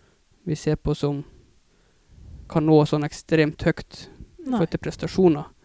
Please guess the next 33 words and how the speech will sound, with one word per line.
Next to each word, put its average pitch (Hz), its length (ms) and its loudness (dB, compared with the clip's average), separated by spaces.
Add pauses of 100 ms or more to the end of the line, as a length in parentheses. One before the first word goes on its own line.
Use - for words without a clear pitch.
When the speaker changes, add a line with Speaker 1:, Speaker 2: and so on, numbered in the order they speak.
(240)
Speaker 2:
Nei. 226 240 -4 (120)
Speaker 1:
Eh, 160 280 -2
men 151 180 -2
det 151 100 -2
er 156 60 0
veldig 156 340 0
mange 151 420 0 (360)
som - 180 -8
kommer 151 220 -6
til 165 100 -6
å - 20 -12
bli 156 180 -4 (920)
dyktige - 480 -6
trenere. 151 380 -6 (460)
Speaker 2:
Ja, 202 180 0 (320)
for 262 140 -2
det, 294 180 4
dere 302 240 6
har 269 80 4
jo 240 40 4
et 247 100 -2
fag 196 180 0
som 208 160 -2
heter 214 320 2
leiing, 185 500 -2
eller 175 240 -2
altså 196 120 -4
ledelse 202 640 -4
på - 20 -16
Speaker 1:
Ja. 147 120 2
Speaker 2:
bokmål. 226 420 -6 (600)
Eh, 226 680 6
så, 285 420 4